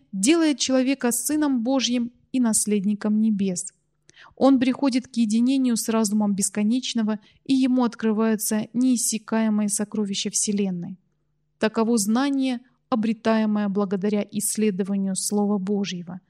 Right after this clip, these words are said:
Это сокровище может быть найдено каждой душой, которая решится отдать за него всё земное.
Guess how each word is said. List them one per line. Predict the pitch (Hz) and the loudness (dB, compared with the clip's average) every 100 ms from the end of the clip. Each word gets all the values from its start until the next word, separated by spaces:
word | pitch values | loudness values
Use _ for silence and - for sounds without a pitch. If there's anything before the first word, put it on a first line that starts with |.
| _ - - - | _ -20 -20 0
Это | 254 262 | 0 2
сокровище | 233 247 294 330 294 - 269 | 0 -2 0 0 0 0 0
может | 262 262 233 | 0 0 -2
быть | 247 254 | -4 0
найдено | 247 269 226 247 240 | 0 2 2 0 -2
каждой | - 302 277 285 | 0 0 2 0
душой, | 226 262 - 233 208 | 0 -2 -2 0 0
которая | 208 196 208 208 | -2 -4 -2 -2
решится | 202 - 214 - 202 | -2 -4 -6 -6 -8
отдать | - 208 190 269 226 | -4 -2 0 0 0
за | 240 | 0
него | 240 220 220 | 0 0 -2
всё | 214 - 214 | -4 -4 -2
земное. | 190 214 214 202 185 185 | 0 0 2 0 -4 -8